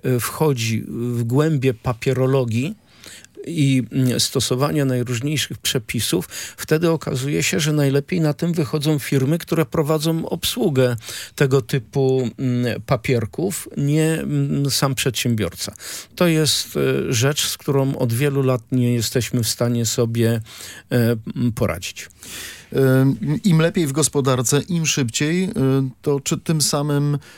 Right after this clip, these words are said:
Speaker 2: szybciej w podatkach i pewnych obciążeniach, Andrzej Chmielewski? Dla przedsiębiorcy oczywiście, bo jak obserwujemy ten rynek, to im bardziej się rozkręcamy, tym pojawia się coraz więcej pomysłów.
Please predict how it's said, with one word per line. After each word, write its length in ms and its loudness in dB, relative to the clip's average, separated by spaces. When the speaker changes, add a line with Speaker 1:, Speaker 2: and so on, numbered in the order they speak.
Speaker 2:
szybciej 520 0
w 100 -6
podatkach 600 0
i 60 -4
pewnych 340 0
obciążeniach, 640 2
Andrzej 240 2
Chmielewski? 440 2
Dla 140 2
przedsiębiorcy 560 -2
oczywiście, 560 -8
bo 100 -2
jak 180 -2
obserwujemy 560 2
ten 160 0
rynek, 300 2
to 160 0
im 160 4
bardziej 260 4
się 160 0
rozkręcamy, 640 2
tym 200 2
pojawia 340 2
się 340 0
coraz 320 2
więcej 280 0
pomysłów. 680 -10